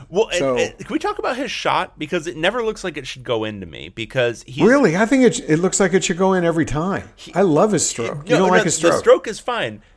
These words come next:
Speaker 1: Watch his feet. His, he starts jumping, and then his feet land, like, two feet forward of where he started his jump.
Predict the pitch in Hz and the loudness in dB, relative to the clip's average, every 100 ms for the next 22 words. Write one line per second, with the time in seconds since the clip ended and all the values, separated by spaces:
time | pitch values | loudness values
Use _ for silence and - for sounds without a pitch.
0 | _ _ 143 180 269 - 339 - - 359 | _ _ -2 0 0 -2 -6 -8 -10 -10
1 | - _ _ _ _ _ - 233 220 - | -10 _ _ _ _ _ -8 -8 -6 -10
2 | 165 180 185 - 220 262 320 147 214 202 | -10 -8 -8 -2 2 2 0 -10 -6 -6
3 | 143 107 127 - _ _ _ 254 190 190 | -4 -4 -4 -16 _ _ _ -2 0 -2
4 | 196 - - 269 311 165 190 180 170 180 | -2 -4 -8 -8 -8 -6 -2 -2 -4 -8
5 | 185 - - 220 - 214 - - 262 277 | -10 -10 -10 -10 -8 -12 -12 -14 0 2
6 | 185 170 160 180 180 180 - 185 175 165 | 2 0 -2 -2 -2 -4 -2 -2 -2 -6
7 | 139 370 226 - | -6 -8 -8 -12